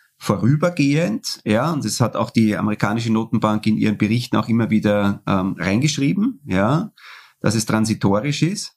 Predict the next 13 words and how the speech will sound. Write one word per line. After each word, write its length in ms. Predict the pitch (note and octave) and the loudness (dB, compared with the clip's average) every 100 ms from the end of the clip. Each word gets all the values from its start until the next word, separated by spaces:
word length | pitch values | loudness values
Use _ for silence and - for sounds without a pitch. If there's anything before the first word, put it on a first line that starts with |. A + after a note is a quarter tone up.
| _ | _
Aber, 400 | G2+ G#2 D#3 F3 | 0 2 2 0
und 160 | C#3 | -2
ich 80 | A#2 | -4
glaub, 180 | A#2+ A#2 | -2 -2
das 120 | B2+ | -2
ist 140 | C3 C3 | -2 -2
das 140 | B2 | 0
Thema, 280 | A#2+ A#2+ D3+ | 2 2 2
vorübergehend 1000 | C3 A2+ C3+ D3+ E3 C#3 B2 D3+ E3 B2 | 0 0 0 0 -2 0 2 2 0 -2
heißt 200 | A2 B2+ | -4 -2
eben 220 | A#2 A#2 | -2 2
nicht 260 | G#2 B2+ C3 | 2 0 0
nur 560 | B2 C#3 C#3+ D3 D3 | 2 4 2 0 -2